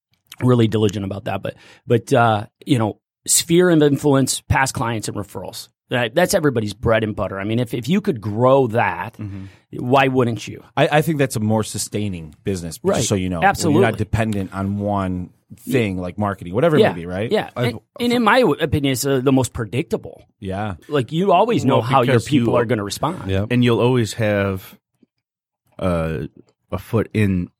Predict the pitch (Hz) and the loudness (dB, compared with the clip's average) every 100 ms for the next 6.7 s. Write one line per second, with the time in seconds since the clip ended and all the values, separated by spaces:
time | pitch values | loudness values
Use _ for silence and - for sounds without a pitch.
0 | - 107 107 107 98 92 98 90 - - | -2 2 2 2 0 -2 -2 -2 -6 -2
1 | 90 82 - 90 - _ - 95 90 - | -2 -2 0 -2 -2 _ -2 0 0 -4
2 | 90 95 82 78 - - 87 80 73 76 | -4 -2 -4 -8 -16 -8 -4 -2 -2 -4
3 | - - - 107 80 80 90 85 95 110 | -6 -8 -4 -2 -2 -2 0 0 2 4
4 | 101 87 120 98 - 98 95 90 90 90 | 2 2 0 0 0 0 2 0 0 -4
5 | - 95 90 87 90 90 - 95 _ _ | -2 -2 0 -2 -4 -6 -10 -14 _ _
6 | _ - 82 _ - 110 147 | _ -20 -20 _ -4 -2 -2